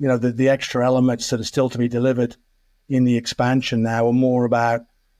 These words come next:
uh, resilience, further resilience from a, you know, sort of, um, you know, screening point of view. We're putting in a new screen,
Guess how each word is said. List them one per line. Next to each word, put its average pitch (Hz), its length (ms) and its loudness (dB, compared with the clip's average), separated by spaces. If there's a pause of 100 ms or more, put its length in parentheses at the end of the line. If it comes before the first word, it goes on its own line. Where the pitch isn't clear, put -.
(260)
uh, 117 280 2
resilience, 127 880 -2
further 139 300 2
resilience 120 540 -2
from 120 180 -2
a, 113 140 0 (260)
you 135 100 -4
know, 120 200 0
sort 120 240 -4
of, 113 180 -6 (500)
um, 113 480 -2 (460)
you 127 80 -6
know, 110 100 0
screening 131 460 0
point 123 220 -2
of 113 80 -4
view. 127 180 2
We're 120 60 -2
putting 120 260 0
in 113 100 -2
a 110 60 -4
new 123 160 0
screen, 117 540 -4